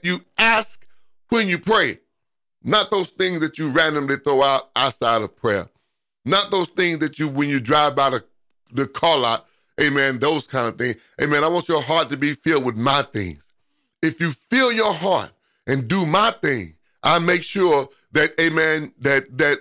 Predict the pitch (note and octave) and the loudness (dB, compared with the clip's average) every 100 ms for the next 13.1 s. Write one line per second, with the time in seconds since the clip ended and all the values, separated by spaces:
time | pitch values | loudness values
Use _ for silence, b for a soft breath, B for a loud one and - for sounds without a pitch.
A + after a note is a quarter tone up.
0 | - B2+ C#3 B2 F3 D#3 B2+ D#3+ D#3 D3+ | -4 -2 -2 0 -2 -2 0 2 2 0
1 | D3 C#3 B2+ - C3 B2+ G#2+ C3 - - | -4 -4 -6 0 0 0 -2 -4 -6 -6
2 | G#3 D3 B2+ - b b b - B3+ G#3+ | -4 0 -2 -4 b b b -2 0 2
3 | E3+ D3 B2 - A3 G#3 F3 C#3 C#3 C3+ | 0 0 -2 -4 -2 0 -2 -2 0 0
4 | C#3 - b b C3 A#2+ D3+ E3+ E3 D3+ | -2 -6 b b -4 0 2 2 0 0
5 | C3 B2+ C3+ - C3 C3+ B2+ B2 - _ | 2 2 2 -2 -2 2 2 0 -4 _
6 | _ A#2 A#2+ A#2+ A2+ D#3+ - F3+ D#3+ F3 | _ -2 0 0 -4 -8 0 -2 0 2
7 | E3 C#3+ C3+ E3+ D#3+ C3 B2 A2+ - D#3+ | 2 0 -4 -4 -2 -2 -2 -6 -4 -4
8 | B2+ A#2 b b A2+ A#2+ C3 A#2+ B2+ A2 | -2 -4 b b -4 -2 -2 -2 -2 -2
9 | G#2 G#2+ F2+ _ _ _ _ - C#3 D3+ | -4 -8 -8 _ _ _ _ -2 0 2
10 | C3+ G2+ F#2+ - D#3+ D3+ C#3+ B2 - b | 2 -2 -6 -2 0 0 0 -2 -4 b
11 | - G#3+ A3+ C4+ B3+ F3+ A2 E2 _ _ | 0 0 2 2 2 0 -6 -10 _ _
12 | _ _ _ - G3 G3+ - C#3 - A#2 | _ _ _ -2 0 0 -8 -8 -4 -4
13 | A#2+ | -4